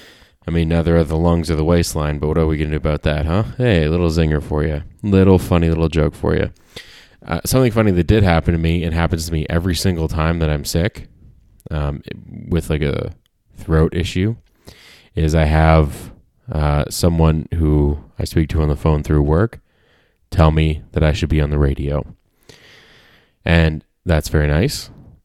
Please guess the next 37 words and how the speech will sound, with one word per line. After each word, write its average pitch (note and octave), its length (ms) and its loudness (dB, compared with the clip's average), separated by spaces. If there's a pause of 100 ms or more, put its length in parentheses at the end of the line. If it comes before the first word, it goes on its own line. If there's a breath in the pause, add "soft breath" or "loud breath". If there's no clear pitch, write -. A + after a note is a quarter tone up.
Um, C#2 680 -6 (540)
I E2 60 -2
don't F2+ 320 2
tell E2+ 160 4
them E2 140 0
I D#2 60 2
have D2 120 0
a C#2+ 60 -10
podcast G2 560 0
because D#2+ 200 -2
that D2 140 0
feels D#2 220 -2
uncomfortable, G2 640 0
because D2 560 -4 (1120 soft breath)
someone F2+ 180 0
says, D#2+ 500 2 (120)
"Hey, F#2 500 2 (100)
you - 180 -8
should G2 220 -2
be G2 80 8
on F2+ 100 6
the E2+ 60 4
radio." F2 600 2 (480)
And E2 140 -4
you D#2 80 -2
go, D2+ 420 2 (300)
"Oh, D3+ 240 8
well, F2+ 140 4
I F2 80 4
have F2 120 2
a D#2 60 -4
podcast." F2 640 0
It's D#2 80 -10
kinda E2+ 260 -2
like D#2+ 160 -2
being, E2+ 380 -2 (920 soft breath)
"Hey, G#2+ 540 2